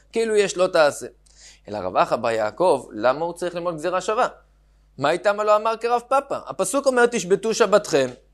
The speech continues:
שזה אומר שהעינוי ביום הכיפורים זה כמו שבת, כמו ששם יש לא תעשה, גם פה יש לא תעשה. עונה הגמרא, כי לפי דעתו, מה שכתוב, "תשבתו שבתכם", מבאי ליה לכדתניא.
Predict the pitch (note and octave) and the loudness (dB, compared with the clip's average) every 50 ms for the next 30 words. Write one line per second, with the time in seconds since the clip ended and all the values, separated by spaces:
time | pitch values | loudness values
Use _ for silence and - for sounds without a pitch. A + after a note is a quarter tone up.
0 | _ _ _ - - D#3 D3+ G3 A3 A#3 G3+ D#3+ D3+ D3+ C#3+ C3+ - E3+ D#3+ D3+ | _ _ _ -8 -6 -2 2 2 2 4 4 2 2 2 0 0 0 0 0 0
1 | - - - - D#3 F3 G#3+ B3+ A3+ D#3 F#3 G3 G3+ G#3+ G#3+ A3+ A3+ - C4+ D4 | 0 0 0 0 2 0 0 -2 0 0 2 2 2 0 0 -2 -2 -2 0 0
2 | C#4+ A#3+ G#3 G#3 - A3+ C4 C4 - D4 C#4 C#4 D4+ D4+ C#4+ - - _ _ - | 2 2 0 0 0 0 -2 0 2 2 2 4 4 2 2 0 -6 _ _ -20
3 | - - _ - G3+ A#3+ A3+ A3 F#3+ D#3+ A3 G3+ G3+ G3+ - - G3 F#3 F#3 F#3 | -20 -20 _ -6 -4 -2 -2 0 2 2 2 2 2 0 -2 2 2 2 4 4
4 | F#3+ E3+ D3+ - - D3 C#3 D3 F3+ F#3 - B3+ C#4 C4+ B3 - A3+ G#3+ G#3 G#3 | 4 4 2 2 0 -2 0 0 0 0 4 4 4 4 4 2 0 -2 0 2
5 | G#3 G3 F#3 - - F3 F3 - - _ _ _ _ _ _ _ _ _ _ _ | 2 2 2 0 -4 -8 -10 -10 -12 _ _ _ _ _ _ _ _ _ _ _
6 | _ - - _ _ - G2 G#2 A#2 C3+ C3+ B2 B2 B2 C#3 D3+ C#3+ - B2 G#2+ | _ -20 -20 _ _ -14 -8 -2 -2 -2 0 0 0 2 2 2 0 -2 -4 -6
7 | G#2+ - D#3 D#3 D3+ D3 C#3 - - E3+ D3+ D3 C#3 - D#3 - F3 D3+ A#2+ A#2 | -6 -4 -2 2 2 2 2 2 0 -2 -2 -4 -6 -6 -6 -6 -6 -8 -8 -10
8 | A#2 G#2+ A#2 C#3+ C#3 - D#3+ E3 E3+ - - A#3+ A3+ G#3 G3 E3+ F3+ G3 G3 G3+ | -12 -10 -8 -6 -6 -4 -2 -2 -2 0 0 0 0 0 0 2 4 6 6 4
9 | G3+ G3 G3+ G3+ G3+ G3 G#3 - G3 G3 G3 F#3+ F#3 E3+ | 4 0 -2 -2 -4 -6 -4 0 0 0 0 -2 -6 -10